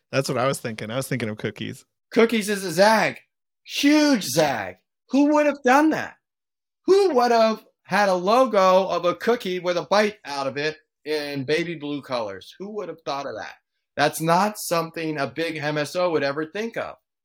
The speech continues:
Speaker 2: And so it's a, it's a brilliant zag, and look what's happening to that zag. So the zags do better than the zigs. And every zig started out as a zag.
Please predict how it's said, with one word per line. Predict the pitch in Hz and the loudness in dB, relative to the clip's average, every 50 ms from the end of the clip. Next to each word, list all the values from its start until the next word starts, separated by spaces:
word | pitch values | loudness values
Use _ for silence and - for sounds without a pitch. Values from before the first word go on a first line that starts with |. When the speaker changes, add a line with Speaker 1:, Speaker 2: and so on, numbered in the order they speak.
| _ _ _ _ _ _ _ _ _ _ _ _ | _ _ _ _ _ _ _ _ _ _ _ _
Speaker 2:
And | 135 143 143 143 139 131 | -10 -8 -8 -8 -8 -10
so | - - 151 139 139 135 135 135 139 - | -6 -4 -2 -2 0 0 0 -2 -2 -6
it's | - 143 139 143 - 139 | -6 -8 -6 -6 -8 -10
a, | 123 - _ _ _ _ | -10 -10 _ _ _ _
it's | - 135 143 139 - | -10 -8 -8 -6 -8
a | 135 | -8
brilliant | 117 - - 135 160 175 180 170 160 147 123 - | -8 -6 0 2 2 4 4 2 0 -4 -6 -6
zag, | - 139 143 151 151 143 131 117 113 107 110 127 - _ _ _ _ _ _ - | -4 -2 0 2 2 2 0 0 -2 -4 -8 -10 -14 _ _ _ _ _ _ -8
and | 127 135 135 135 | -6 -4 -4 -2
look | 139 160 175 - - | -2 -2 -4 -4 -4
what's | 170 160 151 - - | -4 -4 -4 -2 -2
happening | 156 180 185 185 - 143 139 135 123 113 | -2 -2 -2 -2 -4 -8 -10 -10 -10 -10
to | - 131 | -10 -8
that | 120 131 123 127 - - | -6 -6 -6 -6 -8 -8
zag. | - 151 170 208 214 135 98 - - _ _ _ _ _ _ _ _ _ _ | -4 -2 -2 -2 -2 -4 -10 -14 -18 _ _ _ _ _ _ _ _ _ _
So | - - - 165 160 156 151 151 - - 120 | -12 -2 2 4 4 4 2 0 -2 -8 0
the | 113 156 151 | 2 2 2
zags | 135 120 110 123 165 175 208 233 220 180 156 143 131 135 143 143 - - - - - _ _ _ _ _ _ _ _ _ _ _ | 2 2 2 2 2 4 4 2 2 2 0 0 -2 -4 -6 -8 -10 -14 -16 -16 -16 _ _ _ _ _ _ _ _ _ _ _
do | - 170 196 214 202 151 131 _ | -4 -2 -2 -2 -2 -4 -6 _
better | - 180 202 220 220 180 156 143 147 151 151 151 - _ - | 2 4 6 6 4 2 0 -2 -4 -6 -8 -12 -10 _ -4
than | 151 151 151 151 | -2 -2 -2 -2
the | 147 147 | -2 -2
zigs. | 139 123 113 - 160 208 226 190 139 101 82 - _ _ - - - - _ _ _ _ _ _ _ _ _ _ _ _ _ _ _ _ _ _ _ _ _ - | -2 -4 -4 4 6 6 6 6 4 0 -6 -14 _ _ -20 -20 -20 -20 _ _ _ _ _ _ _ _ _ _ _ _ _ _ _ _ _ _ _ _ _ -8
And | 139 151 160 | -6 -6 -2
every | 165 190 214 233 233 240 226 190 | 2 2 2 2 2 0 -2 -2
zig | 147 131 - 220 233 226 202 185 185 175 | -2 2 6 6 6 6 4 2 -2 -6
started | - - - 208 208 214 214 208 196 | -8 -2 2 2 2 2 2 0 0
out | 214 226 233 240 | 0 0 2 0
as | 233 220 196 196 | 0 -2 -2 -4
a | 220 208 | -6 -2
zag. | 185 240 262 277 277 247 190 147 147 127 | 0 2 4 4 4 2 2 -2 -6 -8